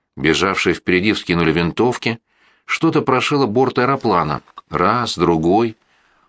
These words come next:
Уваров забрался на свое сиденье. Твердо ударил мотор.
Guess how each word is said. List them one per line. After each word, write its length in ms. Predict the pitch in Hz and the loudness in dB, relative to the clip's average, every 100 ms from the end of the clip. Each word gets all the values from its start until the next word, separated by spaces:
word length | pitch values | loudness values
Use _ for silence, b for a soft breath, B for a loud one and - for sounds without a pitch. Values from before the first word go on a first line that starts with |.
| _ - | _ -2
Уваров 380 | 92 127 151 | 0 2 0
забрался 420 | 123 120 131 120 123 | -2 -2 0 0 -2
на 80 | |
свое 220 | 113 127 120 | -2 0 0
сиденье. 640 | - 120 90 73 71 73 _ _ _ | 0 0 0 0 -2 -6 _ _ _
Твердо 600 | 73 82 104 101 110 110 _ _ - | -2 2 2 2 -2 -2 _ _ -4
ударил 500 | 87 80 82 90 - | 0 2 0 -2 -4
мотор. 460 | 120 131 170 151 | -2 0 0 -2